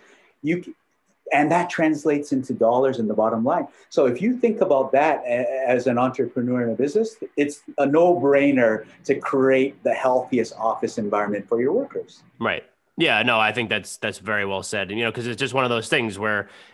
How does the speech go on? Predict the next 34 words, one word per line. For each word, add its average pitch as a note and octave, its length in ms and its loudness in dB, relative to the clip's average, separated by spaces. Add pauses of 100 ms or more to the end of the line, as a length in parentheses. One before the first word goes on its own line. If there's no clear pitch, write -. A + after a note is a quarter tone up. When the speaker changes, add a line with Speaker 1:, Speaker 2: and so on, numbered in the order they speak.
Speaker 2:
i-, - 40 -6
it's, - 640 -6
you A#2+ 100 -6
know, F#2+ 240 -6 (240)
uh, G2 200 -2
people B2+ 240 -6
might A#2+ 200 -2
be A2+ 60 -8
scared B2 280 -4
away A#2 500 -2
because A2 240 -6
they A2+ 80 -4
Speaker 1:
Yeah. A2+ 80 -6
Speaker 2:
don't A2+ 340 -6
quite D3 460 -2
grasp A#2 540 0 (320)
the G#2+ 100 -6
whole G#2+ 440 -6
concept, - 760 -4
you G#2+ 120 -6
know, G2 160 -2
so, G2+ 400 -6 (120)
Speaker 1:
Right. F#2+ 120 -10
Speaker 2:
which G#2+ 160 -8
is G2+ 120 -12
why G#2+ 220 0
I'm, G2+ 160 -2
I'm F#2+ 140 -12
glad G2+ 200 -2
I G2 100 0
asked G2+ 160 -4
that - 120 -8
question, G#2 300 -6
because F#2 400 -12